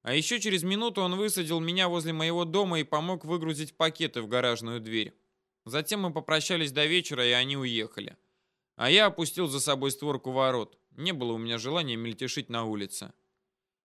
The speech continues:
Перетаскал всё на кухню, глянул на часы. До вечера, точнее, до вечернего дежурства ещё долго. А жрать хочется так, что живот свело.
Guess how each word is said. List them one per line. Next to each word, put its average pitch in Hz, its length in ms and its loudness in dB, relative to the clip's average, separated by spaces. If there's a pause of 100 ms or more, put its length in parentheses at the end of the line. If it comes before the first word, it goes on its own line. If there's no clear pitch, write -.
(140)
Перетаскал 196 540 4
всё 208 180 2
на 180 160 4
кухню, 185 380 -2
глянул 170 400 2
на 160 100 0
часы. 135 480 -2 (720)
До 131 240 4
вечера, 185 400 2
точнее, 156 460 0
до 143 120 0
вечернего 151 600 0
дежурства 151 580 -2
ещё 127 300 -2
долго. 110 500 -2 (640)
А 123 140 2
жрать 202 480 4
хочется 160 480 -2
так, 202 220 -2
что 156 200 -4
живот 127 400 -4
свело. 107 420 -6